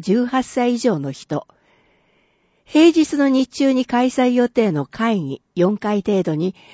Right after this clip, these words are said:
出席できる人。募集人員三人以内。任期。移植の日から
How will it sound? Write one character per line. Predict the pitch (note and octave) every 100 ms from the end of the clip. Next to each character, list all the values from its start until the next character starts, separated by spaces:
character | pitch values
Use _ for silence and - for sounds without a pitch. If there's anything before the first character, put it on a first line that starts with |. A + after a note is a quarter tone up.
| -
出 | - E3+
席 | - A#3+ C4
で | A#3
き | G#3+ B3
る | E3+
人。 | - - C3+ _ _ _ _ _ _ _
募 | G#3+
集 | - C4 A#3
人 | A#3 G#3
員 | C#3 C#3+ -
三 | A3 B3 A#3+
人 | A#3 G#3+ -
以 | G#3+
内。 | E3+ - _ _ _ _ _ _ _ _ -
任 | A3+ A#3
期。 | G3 - - _ _ _ _ _ _ _ _ -
移 | G3
植 | C#4+ C4 C4
の | A#3+
日 | - -
か | F3+
ら | C#3+ A2+